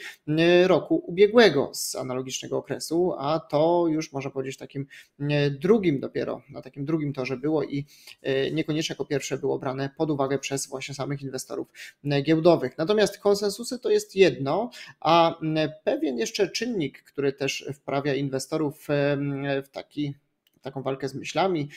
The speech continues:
em, może też nieznaczne problemy z analizą wybranych podmiotów, to, e, rekomendacje analityków rynkowych. I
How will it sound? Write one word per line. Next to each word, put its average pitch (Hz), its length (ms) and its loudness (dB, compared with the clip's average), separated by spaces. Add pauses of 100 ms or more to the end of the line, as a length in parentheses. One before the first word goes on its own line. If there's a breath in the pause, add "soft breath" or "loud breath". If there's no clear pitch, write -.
(220 loud breath)
em, 139 640 -4
może 147 220 -2
też 151 160 -4
nieznaczne 151 340 -2
problemy 175 460 2
z - 80 -8
analizą 131 520 -8
wybranych 143 360 -4
podmiotów, 135 460 -8
to, 156 220 0 (360 loud breath)
e, 151 200 4
rekomendacje 208 800 4 (120)
analityków 147 580 -2
rynkowych. 139 580 -2
I 175 180 -2